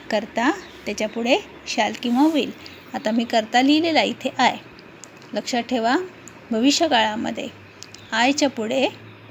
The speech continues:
आय कर्ता असेल तर त्याच्यापुढे शाल येतं, बाकी सगळ्या कर्त्यांच्या पुढे will येतं.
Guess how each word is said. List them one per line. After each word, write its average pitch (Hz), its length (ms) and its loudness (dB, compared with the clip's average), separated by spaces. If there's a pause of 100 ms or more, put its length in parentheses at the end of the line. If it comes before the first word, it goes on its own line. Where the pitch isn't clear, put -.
(200)
आय 240 240 -2
कर्ता 233 400 -2
असेल 240 320 -4
तर 285 100 -2
त्याच्यापुढे 233 460 -6
शाल 233 320 -2
येतं, 240 300 -4
बाकी 226 260 -4
सगळ्या 240 880 4
कर्त्यांच्या 226 520 -4
पुढे 226 280 0 (380)
will 311 340 4
येतं. 214 260 0